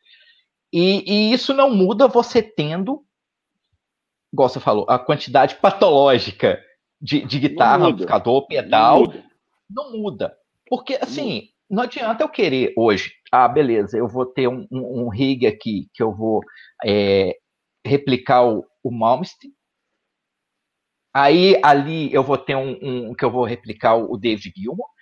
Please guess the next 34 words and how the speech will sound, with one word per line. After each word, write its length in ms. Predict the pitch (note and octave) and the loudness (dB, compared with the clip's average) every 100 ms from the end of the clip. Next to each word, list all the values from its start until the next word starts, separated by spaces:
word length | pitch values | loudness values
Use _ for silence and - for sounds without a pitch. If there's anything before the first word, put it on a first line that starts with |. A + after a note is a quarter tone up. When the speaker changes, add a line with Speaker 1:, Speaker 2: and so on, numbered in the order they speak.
| _ _ - | _ _ -4
Speaker 1:
O 40 | |
cara 140 | G4 | -2
não 60 | F#4 | 0
vai 100 | F4+ | -2
fazer 220 | C#4+ D4+ | -2 -2
nada. 400 | A3 A3 A#3 - | 2 4 4 2
O 80 | C#3+ | 2
outro 260 | G3+ A#3 F#3 | 4 4 2
eu 40 | |
vou 100 | D3+ | -2
replicar 520 | D3 - B2 - A#2+ | -6 -8 -10 0 2
o, 120 | B2 - | 2 0
o, 500 | A#2 A#2 A#2 A#2 G2+ _ _ - | -6 -6 -6 -8 -8 _ _ -8
o 120 | B2 | 0
Brian 300 | B2+ C3 A#2 | 2 2 2
May. 340 | G#2 A#2+ F3 A#3 _ _ | -2 -2 -4 -8 _ _
O 80 | - | -4
cara 120 | F4+ | -4
não 60 | F4 | -2
vai 100 | E4 | -4
fazer 260 | C4 A#3 C4 | -6 -6 0
nada. 340 | F#3 G3 - - | 2 2 0 -2
Por 140 | G3 | 0
mais 220 | G#3 D4 - | 2 0 0
que 80 | |
ele 200 | C#4 C4 | -4 -4
tenha 480 | B3 - F3+ F3 B2 - | -6 0 0 2 0 2
acesso, 800 | D#3+ - - G3 C4 - - E2+ _ _ _ _ - | -2 -2 -2 0 0 -6 -18 -20 _ _ _ _ 0
a 80 | D3+ | 0
experiência 800 | - A#3+ A3 D#3 F#3 C#4 - E4+ | 2 0 0 -2 -4 -4 -4 -2
é 100 | G3 | 0
uma 160 | G#3 G#3+ | 0 -2
coisa 360 | - G3+ C#4+ | -2 -2 -2
mu-, 420 | E4 G#3 F#3 A3 | -2 0 0 -2